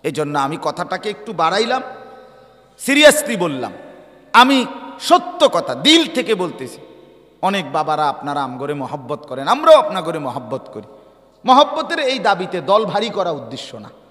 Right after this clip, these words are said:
আসলেই না। আমার এটা ব্যক্তিগতভাবে কোনো পেরেশানি নাই, ও আমি কোনো দল ভারী করতে চাই না, আমি কোনো দল ভারী না, আমার দল ভারীর কিছু নাই।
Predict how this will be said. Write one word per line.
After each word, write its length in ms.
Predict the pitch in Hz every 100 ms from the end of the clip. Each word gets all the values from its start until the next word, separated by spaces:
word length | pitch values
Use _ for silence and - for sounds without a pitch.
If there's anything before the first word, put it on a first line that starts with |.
| _ _ -
আসলেই 480 | 208 - 285 294 226
না। 100 | 151
আমার 220 | 131 185 196
এটা 180 | 180 180
ব্যক্তিগতভাবে 680 | 180 - 190 180 151 135 165
কোনো 240 | 156 160 160 - - _ -
পেরেশানি 460 | 180 175 165 147 147
নাই, 140 | 117 - - - - -
ও 60 | 190 214
আমি 180 | 214 262
কোনো 220 | 247 277 202
দল 200 | 233 269 254
ভারী 240 | 240 269
করতে 300 | 202 262 190
চাই 220 | - 143 123
না, 120 | 104 - - - - -
আমি 220 | 202 233
কোনো 240 | 226 233 233
দল 220 | 185 226 196
ভারী 240 | 180 180
না, 120 | 143 - - - - - -
আমার 200 | 160 180 143
দল 180 | 185 196
ভারীর 280 | 160 180 196
কিছু 260 | - 151 147
নাই। 140 | 117